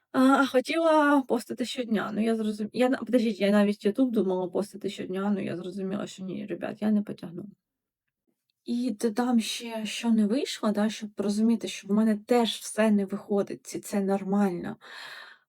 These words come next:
А, з того, що не вийшло, це якраз от тайм-менеджмент, е, з-, йти по плану. А, так як були то подорожі, то там ще з документами треба щось оформити. А, то якісь, ну, от я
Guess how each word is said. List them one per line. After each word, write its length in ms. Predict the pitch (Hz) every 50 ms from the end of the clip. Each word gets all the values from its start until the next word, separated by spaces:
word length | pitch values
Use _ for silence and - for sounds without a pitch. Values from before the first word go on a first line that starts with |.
| - -
А, 200 | 214 208 208 208
з 80 | -
того, 240 | - - 269 262 262
що 160 | 226 - 240
не 80 | 240 233
вийшло, 360 | 233 262 269 - - - 214
це 380 | 208 - - - - 208 214 208
якраз 440 | 208 208 208 - 214 208 202 - -
от 220 | - 202 - -
тайм-менеджмент, 1040 | 208 202 196 208 254 285 302 311 302 269 277 262 269 262 262 254 254 233 - - 233
е, 540 | 226 220 214 214 214 208 208 208 214 220 220
з-, 240 | 208 - - - -
йти 300 | - 208 - - 233 226
по 160 | 202 - 196
плану. 580 | - - 214 226 240 254 277 277 269 262 240 - - - - - - - - - - - _ _
А, 200 | - - 202 214
так 200 | 214 208 226 220
як 100 | 226 220
були 200 | 208 214 226 214
то 160 | 208 - 254 -
подорожі, 560 | - 208 220 208 196 190 185 190 190 208 202
то 140 | 196 202 202
там 200 | 214 214 214 208
ще 180 | 208 - 226
з 40 | 214
документами 640 | 214 220 208 - 226 220 226 220 214 220 208 202 202
треба 260 | - - 202 180 202
щось 240 | 208 - 208 202 -
оформити. 720 | 202 - - 214 240 247 240 208 208 - 196 185 185 190 208 - _ _ _ _ _ _ _ _ _ _ _ _ _
А, 680 | - 175 190 190 190 190 185 185 180 180 175 165 170 147 143 _ _ _ _ _
то 180 | - - 185 196
якісь, 440 | 202 190 190 - - 175 175 - -
ну, 100 | 202 175
от 240 | 170 165 - - -
я 140 | 185 185